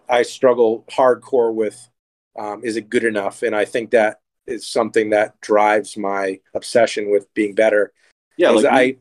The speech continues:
Speaker 1: I, I never think the baits are good enough, ever. And I'll look at a bait that everyone else will go, "Holy shit, this thing's clean. It looks really symmetrical." But it's like, to me, I, I see what could be better. And,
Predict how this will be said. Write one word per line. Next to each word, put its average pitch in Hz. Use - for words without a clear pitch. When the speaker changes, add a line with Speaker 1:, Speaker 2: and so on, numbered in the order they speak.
Speaker 1:
I, 139
I 127
never 131
think 123
the 117
baits 117
are 104
good 123
enough, -
ever. 123
And 117
I'll 120
look 127
at 123
a 120
bait 120
that 113
everyone 113
else 113
will 104
go, 104
"Holy 131
shit, 127
this 107
thing's -
clean. 135
It 101
looks 107
really 107
symmetrical." 117
But 110
it's 107
like, 107
to 123
me, 117
I, 107
I 101
see 104
what 110
could 95
be 101
better. 101
And, 104